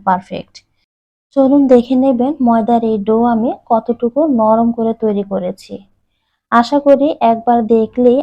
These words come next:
আপনারাও তৈরি করে নিতে পারবেন। এখন এই ডো যথেষ্ট পরিমাণ নরম আছে, তবে অমসৃণ। অবশ্যই দশ থেকে পনেরো মিনিট এই ডো ঢেকে রেস্টে রাখতে হবে। তার আগে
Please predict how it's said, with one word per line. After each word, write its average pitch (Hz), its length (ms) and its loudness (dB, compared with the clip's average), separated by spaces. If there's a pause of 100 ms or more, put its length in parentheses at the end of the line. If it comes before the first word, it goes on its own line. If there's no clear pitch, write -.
আপনারাও 226 500 -2
তৈরি 226 300 0
করে 226 240 0
নিতে 202 300 -2
পারবেন। 185 420 -8 (420)
এখন 240 320 2
এই 277 200 2
ডো 233 140 2 (220)
যথেষ্ট 233 420 -4 (120)
পরিমাণ 254 420 0
নরম 214 380 0 (100)
আছে, 202 220 -8 (200)
তবে 220 280 0 (120)
অমসৃণ। 202 640 -2 (420)
অবশ্যই 277 600 4
দশ 233 240 2
থেকে 262 220 0 (100)
পনেরো 269 400 2
মিনিট 247 440 0
এই 220 200 0
ডো 214 180 -4 (220)
ঢেকে 208 500 -6 (560)
রেস্টে 240 300 2
রাখতে 208 320 -2
হবে। 185 300 -6 (140)
তার 202 240 2
আগে 202 280 -4